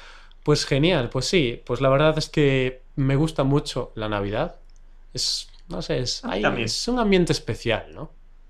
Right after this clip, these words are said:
Speaker 2: Mm, sí, sí, andar por la calle con las luces navideñas, esa, no sé,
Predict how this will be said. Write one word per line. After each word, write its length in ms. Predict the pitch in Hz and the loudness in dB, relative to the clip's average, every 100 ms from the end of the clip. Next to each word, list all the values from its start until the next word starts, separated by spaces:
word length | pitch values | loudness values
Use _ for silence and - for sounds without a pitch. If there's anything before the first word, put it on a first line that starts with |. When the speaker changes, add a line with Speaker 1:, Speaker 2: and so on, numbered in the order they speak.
| - - | -20 -16
Speaker 2:
Mm, 220 | 123 123 135 | -12 -12 -8
sí, 160 | - 127 | -4 -4
sí, 220 | 131 131 | -2 -2
andar 260 | 123 117 | 0 0
por 120 | 117 117 | 0 0
la 140 | 113 | 2
calle 380 | 120 123 123 123 | 2 2 4 2
con 120 | 117 | 2
las 220 | 113 - | -2 -2
luces 320 | 120 117 - | -6 -6 -6
navideñas, 840 | 117 110 107 120 120 120 120 117 - - - - - - | -4 -2 2 0 0 0 0 -2 -6 -16 -20 -20 -12 -6
esa, 640 | 110 - 117 113 113 - - - - | -4 0 2 2 -2 -6 -14 -16 -6
no 80 | 165 | -2
sé, 340 | 160 143 - | 2 2 0